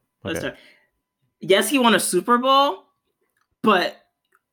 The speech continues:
Speaker 1: people don't understand how stacked that Eagles team was. That Eagles team was phenomenal. And people thought, "Oh, just because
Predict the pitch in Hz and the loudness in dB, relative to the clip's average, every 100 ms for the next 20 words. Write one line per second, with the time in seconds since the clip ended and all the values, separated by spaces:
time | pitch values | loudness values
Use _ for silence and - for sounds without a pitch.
0 | - 247 285 508 220 208 202 196 190 185 | 0 2 2 2 2 4 2 2 0 0
1 | 170 160 - - - - - 160 156 147 | 2 0 -2 -8 -10 -12 -6 -2 0 0
2 | - - _ _ _ - 160 151 165 160 | -6 -20 _ _ _ -6 -4 -6 -10 -12
3 | 135 139 - 123 78 - - - _ _ | -12 -14 -16 -16 -16 -18 -20 -20 _ _
4 | _ _ _ _ _ 240 254 226 214 220 | _ _ _ _ _ 2 2 0 -4 -4
5 | - 226 220 190 170 160 160 - - _ | -4 -4 -6 -4 -6 -8 -12 -20 -20 _
6 | _ 220 190 180 170 165 160 160 147 147 | _ -2 2 4 4 2 -4 -6 -8 -10
7 | 233 _ _ _ _ _ _ _ - 190 | -14 _ _ _ _ _ _ _ -6 -4
8 | 196 220 214 202 185 180 185 170 165 175 | -2 -4 -4 -2 0 0 0 -2 -4 -8
9 | 170 170 170 - | -6 -8 -8 -16